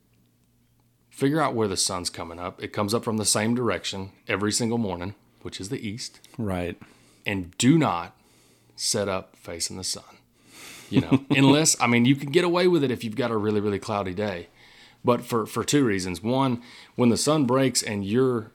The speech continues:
Speaker 1: on that o-, opposite side, it is going to shine on you like a Q beam, you know, and it just illuminates you, you know, when you're trying to hide. But,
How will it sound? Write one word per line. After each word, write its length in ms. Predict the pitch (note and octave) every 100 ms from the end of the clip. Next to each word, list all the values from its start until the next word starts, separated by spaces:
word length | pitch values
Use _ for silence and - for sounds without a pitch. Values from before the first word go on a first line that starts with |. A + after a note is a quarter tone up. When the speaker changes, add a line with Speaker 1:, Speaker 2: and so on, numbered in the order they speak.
| -
Speaker 1:
on 180 | A#2 A2+
that 160 | A2+
o-, 180 | A2 A#2
opposite 480 | A#2 A#2+ A2+ - F#2+
side, 380 | - A#2 A2+ G2
it 140 | A2+ A#2+
is 120 | A2
going 280 | A#2+ A2+ G2+
to 120 | F#2
shine 420 | - A#2 A2+ A#2
on 220 | G#2+ G2
you 220 | G2 A2+ A2+
like 240 | G2 F#2
a 80 | E2+
Q 340 | - - B2
beam, 400 | F#2+ E2+ F2 F2+ - _ _ _ _
you 100 | G#2
know, 120 | G2
and 80 | G2
it 40 |
just 180 | G#2+ G#2+
illuminates 680 | F#2+ F2+ B2 A#2 F2+ F2+ - - -
you, 420 | A2 G2+ G2 G#2+ - _ _ _ _ -
you 260 | - A2+
know, 100 | F2+
when 140 | F2 F#2
you're 80 | F#2+
trying 340 | A#2 A2 G#2
to 100 | F#2+
hide. 420 | F2+ G#2 A#2 G2+ - - - _ -
But, 320 | F#2 F2